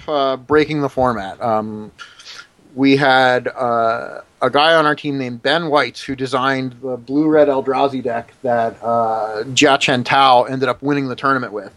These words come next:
and, um, we kinda came out of nowhere and won the tournament. And so that one big win, you know, resulted from,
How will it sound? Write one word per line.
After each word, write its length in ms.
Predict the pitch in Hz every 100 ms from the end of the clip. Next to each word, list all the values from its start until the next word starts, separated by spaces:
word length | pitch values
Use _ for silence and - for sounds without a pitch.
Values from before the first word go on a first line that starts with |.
| -
and, 480 | 120 113 107 113 113 - - _ _ _
um, 520 | 113 113 107 107 110 - _ _
we 120 | 143 147
kinda 240 | 196 214
came 300 | - 175 165
out 180 | 139 156
of 60 |
nowhere 420 | 147 143 127 104 101
and 140 | 123
won 160 | 123 131
the 80 | 123
tournament. 420 | - 120 107 104
And 140 | 120 113
so 160 | 127
that 340 | 117 147 185 -
one 580 | 131 165 190 202 165 - _
big 260 | 214 202
win, 500 | 151 170 185 147 139 135 - _ _ _
you 140 | 135
know, 280 | 127 113 113 104
resulted 640 | 135 135 175 170 160 139 107
from, 540 | 151 143 139 135 131